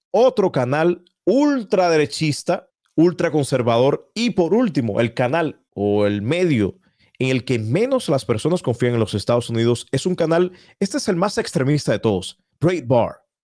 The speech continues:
Y por eso está de último ahí, porque eso es, te das cuenta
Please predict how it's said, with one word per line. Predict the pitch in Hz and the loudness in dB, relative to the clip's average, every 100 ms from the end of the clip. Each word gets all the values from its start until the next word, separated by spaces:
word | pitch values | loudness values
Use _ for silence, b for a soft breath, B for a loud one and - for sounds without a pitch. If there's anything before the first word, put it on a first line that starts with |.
| _ | _
Y | 127 131 | -2 -2
por | 117 135 | 0 0
eso | 139 147 | 0 -4
está | - 147 | -2 2
de | 120 | 2
último | 131 120 117 | 2 0 0
ahí, | 202 | -2
porque | 180 110 98 | -2 -6 -4
eso | 104 135 | -4 -2
es, | 127 - b b b b | -4 -6 b b b b
te | - | -2
das | 113 139 | 0 0
cuenta | - 151 139 160 - | 0 0 0 -2 -4